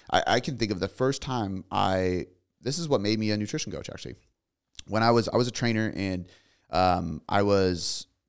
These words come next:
I mean, I was, I was in great shape. I wasn't, like, shredded, but I was strong. I was healthy. I was lean, um, compared to the average person, but I had never tracked my diet. I tr-, I ate healthy, quote unquote,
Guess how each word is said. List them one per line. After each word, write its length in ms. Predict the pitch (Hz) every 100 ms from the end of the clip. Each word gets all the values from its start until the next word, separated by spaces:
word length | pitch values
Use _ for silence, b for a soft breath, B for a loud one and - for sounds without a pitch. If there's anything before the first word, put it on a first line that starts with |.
| _ _ _
I 60 |
mean, 140 | 110 110
I 20 |
was, 160 | 92 87 -
I 60 |
was 80 | 87
in 80 | 95
great 260 | 85 98
shape. 400 | - 101 90 90 -
I 60 | 90
wasn't, 280 | 92 95
like, 140 | 67 67
shredded, 540 | - - 85 90 107
but 80 | 87
I 80 | 87
was 240 | 92 87 b b _
strong. 560 | - 117 110 113 113
I 60 | 92
was 120 | 85
healthy. 460 | 101 104 104 104 98
I 100 | 90
was 220 | 85 82
lean, 580 | 90 113 131 101 110 - -
um, 180 | 90 90 _ _ _ _ _
compared 220 | - 101 90
to 60 |
the 40 | 90
average 160 | 92
person, 220 | 95 87
but 80 | 90
I 40 | 92
had 120 | 101
never 160 | 139
tracked 500 | 127 - - 95 95
my 220 | 101 92 92
diet. 480 | 71 55 82 87 82
I 80 |
tr-, 200 | 92 - -
I 100 | 82 -
ate 220 | - 110
healthy, 360 | - 85 87 87
quote 180 | - 85
unquote, 360 | 76 90 87